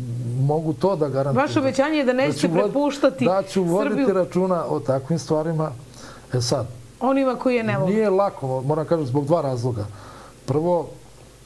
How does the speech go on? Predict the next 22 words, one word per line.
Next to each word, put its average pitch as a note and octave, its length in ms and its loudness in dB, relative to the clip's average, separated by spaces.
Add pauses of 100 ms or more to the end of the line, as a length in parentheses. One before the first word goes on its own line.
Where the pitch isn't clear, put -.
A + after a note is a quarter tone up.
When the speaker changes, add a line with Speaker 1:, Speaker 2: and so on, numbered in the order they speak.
(760)
Speaker 1:
ne B2+ 280 2
znam D#3 300 0 (420)
da C3 260 0
li D#3 120 0
je C#3+ 80 2
uopšte, C#3 420 0
e, B2 140 0 (480)
moguće, D#3 580 0
znači, C3+ 480 0 (680)
da C3 160 2
li E3+ 80 -2
će D#3+ 140 -2
biti F3 280 0
moguće E3+ 480 0
bilo F3 280 2
kome F3 300 0
od D3 140 0
ovih D#3 260 0
evropskih D#3 420 0
država D3+ 340 2
da C3 120 0
bude C#3+ 180 0